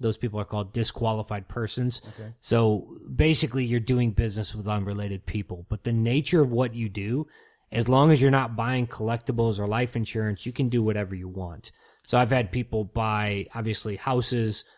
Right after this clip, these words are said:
Speaker 1: I've had people lend money, buy stock in private companies, oil and gas investments. We've seen all kinds of unique things that people do with their money. As long as it's not a collectible item or a life insurance product, it's technically doable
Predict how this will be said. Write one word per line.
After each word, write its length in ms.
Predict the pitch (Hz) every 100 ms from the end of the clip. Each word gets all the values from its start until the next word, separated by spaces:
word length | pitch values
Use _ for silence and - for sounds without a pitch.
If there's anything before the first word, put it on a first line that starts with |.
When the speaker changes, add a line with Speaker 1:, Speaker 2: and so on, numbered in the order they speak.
| _ -
Speaker 1:
I've 140 | 107
had 220 | 107 101
people 300 | 117 - 101
lend 280 | 101 98 98
money, 500 | 110 139 135 123 120 _ _
buy 160 | - 95
stock 460 | - - 110 110 -
in 100 | 107
private 340 | 110 107 104
companies, 640 | - 107 107 104 101 95 -
oil 200 | 104 104
and 120 | 101
gas 360 | 98 101 104 -
investments. 640 | 104 104 - 104 98 98 - _ _ _ _
We've 160 | - 110
seen 240 | - 113
all 100 | 107
kinds 300 | 104 104 98
of 60 | 98
unique 320 | 98 98 92
things 240 | - 98 92
that 100 | -
people 220 | 104 101
do 120 | 98
with 120 | 95
their 80 | 92
money. 400 | 110 139 113 95 - _ _
As 180 | - 113
long 240 | 120 135
as 140 | 135 120
it's 160 | 117
not 160 | 127 120
a 20 |
collectible 500 | 110 120 120 120 113
item 300 | 107 107 104
or 60 | 101
a 60 |
life 220 | 104 123 -
insurance 300 | 113 107 98
product, 460 | - 98 98 98
it's 220 | 139 - -
technically 480 | 196 202 151 113 104
doable 560 | 127 139 95 87 85